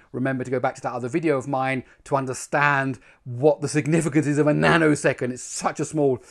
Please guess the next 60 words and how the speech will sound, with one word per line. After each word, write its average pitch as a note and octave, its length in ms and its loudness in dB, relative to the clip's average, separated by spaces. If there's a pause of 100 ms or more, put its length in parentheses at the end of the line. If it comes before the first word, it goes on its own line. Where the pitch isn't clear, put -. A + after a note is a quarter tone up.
(180)
amount C3 380 -4
of A#2 180 -8
time. B2+ 420 -4 (280)
And C4+ 80 2
if C#4+ 80 4
you A3+ 100 -2
use F#3 100 0
something D#3 240 -2
like C#3 180 -8
P E3+ 180 -8
T C#3+ 140 -8
P, A3 160 -2
which E3+ 160 -6
again C#3 160 -6
I C3 60 -8
talked C3+ 180 -10
about B2 120 -6
in B2+ 40 -12
the B2+ 80 -14
previous C#3+ 240 -6
video, F3+ 240 2 (180)
you F3 120 -6
can G3+ 80 0
actually F#3+ 260 -4
get D#3 220 -4
the D#3 100 -6
clock - 340 -6
synced E3 280 -8
within D#3+ 160 -6
a D#3 40 -4
hundred F#3+ 480 -4
nanoseconds D#3+ 840 -4 (280)
across C#3+ 580 -4
your A#2+ 360 -2
network. A#2+ 760 -10 (280)
Now, A3 140 2
a - 20 0
lot B3+ 120 0
of G3 60 -10
the F#3 80 -4
services E3+ 500 -2
we D3+ 100 -2
use D#3 300 -4
nowadays, C3+ 500 -4
for - 80 -14
example, B2 320 -10
social C3 380 -8
media, E3 320 -2
whether A#2+ 180 -6
that A#2 100 -12
be G#2 100 -14
Facebook F3 560 -6
or G#2 80 -10
Twitter G3 280 -6
or C#3+ 220 -2
Instagram C3+ 460 -8
or B2 100 -8
whatever D3 320 -2
it A#2 80 -8
is, C#3 240 -4